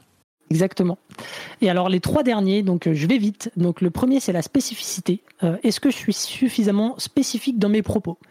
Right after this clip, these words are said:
Par exemple, euh, si sur un site internet, c'est marqué, j'en sais rien, euh, une gourde isotherme de un litre. En étant plus spécifique, on peut dire une gourde isotherme de un litre, euh, qui conserve la température de vos boissons chaudes et froides pendant vingt-quatre heures,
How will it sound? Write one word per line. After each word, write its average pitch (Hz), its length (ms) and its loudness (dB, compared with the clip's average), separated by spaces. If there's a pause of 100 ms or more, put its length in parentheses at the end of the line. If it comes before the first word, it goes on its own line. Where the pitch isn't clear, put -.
(300)
Par 190 80 2
exemple, 226 420 2
euh, 180 600 2
si - 320 -2
sur 226 180 0
un 208 60 0
site - 180 -2
internet, 208 440 0
c'est - 140 -2
marqué, 226 440 0
j'en 185 100 0
sais 165 140 -6
rien, 208 280 0
euh, 165 120 -2 (580)
une 240 80 2
gourde 233 240 2
isotherme 208 440 2
de 202 180 0
un 233 80 0
litre. - 340 -6 (260)
En 180 80 4
étant 175 200 0
plus 262 100 0
spécifique, 226 540 -2
on - 40 -2
peut 165 100 0
dire 214 200 0 (160)
une 226 180 2
gourde 180 280 0
isotherme 196 420 2
de 165 160 -2
un 180 100 2
litre, 202 360 2
euh, 156 80 0
qui - 180 -6
conserve 214 340 -2
la 165 120 2
température 180 600 0
de 180 80 4
vos 175 140 2
boissons 180 320 2
chaudes 202 300 0
et 190 40 4
froides - 280 -6
pendant 190 180 0
vingt-quatre 185 440 -2
heures, - 80 -12